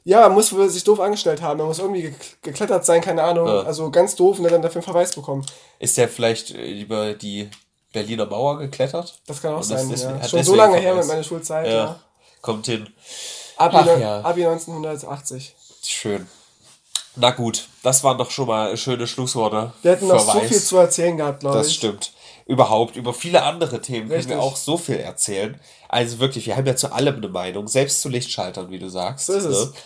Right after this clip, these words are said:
Speaker 2: Also, wenn ihr auch Interesse dran habt, uns zu mieten, dann ganz einfach,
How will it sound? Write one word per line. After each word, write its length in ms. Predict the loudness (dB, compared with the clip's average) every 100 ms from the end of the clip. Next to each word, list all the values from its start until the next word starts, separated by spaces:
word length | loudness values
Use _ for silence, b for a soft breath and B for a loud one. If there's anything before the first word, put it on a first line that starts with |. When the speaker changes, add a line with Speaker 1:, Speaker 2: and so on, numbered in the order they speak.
| B B B B
Speaker 2:
Also, 340 | 4 4 4
wenn 120 | 0
ihr 140 | 2 4
auch 180 | 4
Interesse 420 | 2 -4 -2 -2 -2
dran 240 | -4 -2
habt, 200 | -4 -6
uns 240 | -8 -4 -4
zu 80 |
mieten, 280 | -4 -8 0
dann 180 | 2 2
ganz 200 | 0 -4
einfach, 500 | -4 -6 -2 -2 -4